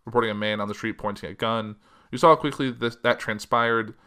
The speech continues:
These officers didn't have much time. When you're presented with an immediate threat, it is different from being able to step back and talk." Boyce noted that seven of the eight N Y P D line of duty deaths since he became chief of detectives in twenty fourteen involved people with some kind of mental illness.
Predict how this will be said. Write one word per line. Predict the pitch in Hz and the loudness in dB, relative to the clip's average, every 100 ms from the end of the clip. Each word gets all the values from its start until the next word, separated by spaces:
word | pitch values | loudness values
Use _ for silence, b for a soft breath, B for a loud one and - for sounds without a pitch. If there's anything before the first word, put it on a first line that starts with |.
| b | b
These | - 120 | -2 6
officers | 123 - 113 | 6 6 -2
didn't | 113 | -2
have | 110 107 | 0 0
much | 104 95 - | -2 -8 -2
time. | 120 117 117 | 0 0 -2
When | 113 104 - | -6 -8 -4
you're | 131 | -4
presented | 135 135 151 | 0 0 2
with | 147 | 0
an | 135 | -2
immediate | 123 120 - | 0 0 0
threat, | 110 110 | 0 0
it | |
is | 107 | -2
different | - 110 107 | -4 -4 -6
from | 113 | -6
being | 107 92 | -6 -4
able | 110 101 | -4 -4
to | |
step | - 107 98 | -2 -2 -2
back | 98 98 | -4 -4
and | 95 | -8
talk." | - - - - - b b b b b | -6 -6 -6 -12 -20 b b b b b
Boyce | 135 135 | 2 4
noted | 131 127 | 2 2
that | 120 | 0
seven | - 123 113 | 2 0 2
of | |
the | 110 | 0
eight | 110 | 0
N | 110 | 0
Y | 104 | -2
P | - | -2
D | 107 104 - - _ | -6 -6 -10 -18 _
line | 120 113 113 | 0 2 0
of | 101 | -6
duty | - 113 110 | -6 -4 -2
deaths | 110 101 | 0 0
since | - 110 - | -2 -6 -8
he | |
became | 98 - 101 90 | -12 -12 -12 -10
chief | - 107 - _ _ | -8 -8 -10 _ _
of | - 110 | -6 -6
detectives | 104 107 101 101 | -2 -2 -4 -8
in | 104 | -10
twenty | - 107 101 | -6 -6 0
fourteen | 113 101 - 123 117 117 | 0 0 -2 -6 -6 -6
involved | 120 117 113 107 | -4 2 2 2
people | 127 120 | -4 -2
with | 120 | 0
some | - 127 123 | 2 0 0
kind | 117 113 | -2 -2
of | 110 | -4
mental | 101 101 98 101 | -6 -6 -4 -6
illness. | - 98 90 78 - - | -6 -8 -8 -10 -10 -12